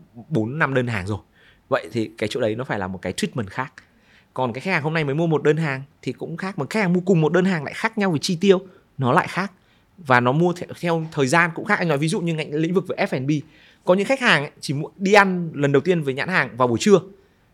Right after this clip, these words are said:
thì sẽ rất khác với khách hàng là dẫn gia đình đi ăn vào buổi tối, vào buổi cuối tuần. Nó là khách hàng nhân viên văn phòng, nó là khách hàng gia đình, nó là khách hàng ăn lúc dining hoặc là breakfast hoặc là lunch. Nó đều có những cái đặc thù về mặt chăm sóc khác nhau. Em,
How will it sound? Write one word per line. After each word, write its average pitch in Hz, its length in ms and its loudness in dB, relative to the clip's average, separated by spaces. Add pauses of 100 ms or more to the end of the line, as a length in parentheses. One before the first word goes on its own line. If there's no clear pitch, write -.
thì - 120 -2
sẽ 185 80 4
rất 247 140 6
khác 349 200 -6
với 240 100 2
khách 269 120 0
hàng 180 240 0
là 131 300 4
dẫn 160 280 0
gia 196 100 4
đình 147 220 0
đi 139 80 -2
ăn 170 140 2
vào 139 60 0
buổi 113 200 -2
tối, 120 200 2
vào 190 80 0
buổi 120 160 -10
cuối 131 120 2
tuần. 139 160 4 (920)
Nó 175 120 2
là 233 100 6
khách 233 180 -4
hàng 190 160 0
nhân 185 120 2
viên 185 140 2
văn 165 160 0
phòng, 113 420 0
nó 127 100 -4
là 160 80 2
khách 170 120 -6
hàng 160 260 -6
gia 123 200 -4
đình, 127 220 -2 (160)
nó 110 180 -8
là 131 100 -2
khách 156 140 -6
hàng 143 140 -4
ăn 135 180 -4
lúc 170 160 -4
dining 139 460 4
hoặc 127 180 -4
là 101 120 0
breakfast 175 580 0
hoặc - 160 -10
là 95 60 -6
lunch. 113 260 0 (280)
Nó 123 100 4
đều 156 440 6
có 120 120 2
những 139 220 -4
cái 107 340 -2 (140)
đặc - 200 -2
thù 135 320 4
về 110 60 -2
mặt 117 240 -2
chăm 151 160 2
sóc 190 240 -2
khác 190 160 -10
nhau. 139 120 -2 (340)
Em, 147 160 2